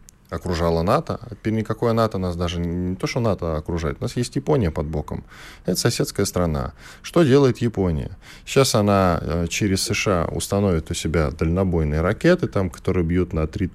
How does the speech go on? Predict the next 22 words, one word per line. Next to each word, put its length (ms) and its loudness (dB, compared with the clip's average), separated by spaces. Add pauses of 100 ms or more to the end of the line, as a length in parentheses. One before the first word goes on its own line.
на 400 2
две 300 6
тысячи 280 -2
километров 460 -2
и 60 -2
две 160 -2
тысячи 260 -4
восемьсот 580 -2
километров, 600 -4 (560)
э, 40 -10 (220)
у 100 -4
себя, 440 -2 (120)
гиперзвуковые 800 4
в 80 -8
том 220 -4
числе. 380 -8 (360)
И 300 8
в 60 2
том 180 6
числе 180 6
выделяет, 600 6
э, 280 0